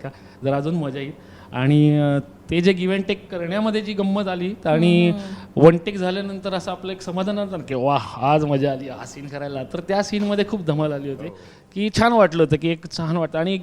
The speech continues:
Speaker 1: give and टेकवाला समोर जेव्हा आर्टिस्ट असं असतं की सपोर्ट करणारे आणि,
Speaker 2: Yeah.
Speaker 1: अ, म्हणजे सरांनी पण मला दोन तीन गोष्टी, "सर, इकडे नाही, इकडे पकडा, तर आपण इकडनं मजा येईल किंवा इकडे,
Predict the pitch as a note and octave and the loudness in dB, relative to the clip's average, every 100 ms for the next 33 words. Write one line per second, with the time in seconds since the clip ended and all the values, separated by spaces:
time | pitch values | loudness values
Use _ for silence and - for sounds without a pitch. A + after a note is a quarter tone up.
0 | F3 G3 A3 G#3+ G#3+ G#3+ G#3+ G#3 - F3+ | -6 -4 -4 -4 -4 -4 -4 -8 -10 -6
1 | G3 G3 G3 E3+ E3+ G3 F#3+ F#3+ E3 - | -4 -2 0 0 -2 -10 -10 -8 -8 -10
2 | D3 - - - - E3+ F3 F3 F3 E3 | -16 -16 -20 -20 -8 -2 0 2 0 0
3 | E3 - G3 - F3 E3+ E3+ E3+ F3+ E3+ | -2 0 -2 0 -2 0 0 2 0 -4
4 | D3+ - D#3+ D3+ E3+ E3+ F3 F#3 G3+ G3+ | -8 -2 2 2 0 -2 -2 0 -2 -6
5 | G3 F#3+ F#3+ F#3+ F#3 - - - E3 F3+ | -8 -6 -6 -8 -12 -20 -16 -6 -6 -4
6 | F3+ F3 E3 E3+ F3 E3+ F3 F3+ D#3+ E3 | -4 -6 -6 -8 -8 -4 -4 -2 -2 -4
7 | D#3+ C#3 C#3 C3+ C#3+ D#3 D3+ D#3 D#3 D3+ | -6 -8 -10 -8 -8 -6 -8 -6 -4 -4
8 | C#3+ C#3+ C3+ C3+ C#3+ C#3+ C3 D3+ D#3 | -4 -4 -6 -4 0 0 2 2 2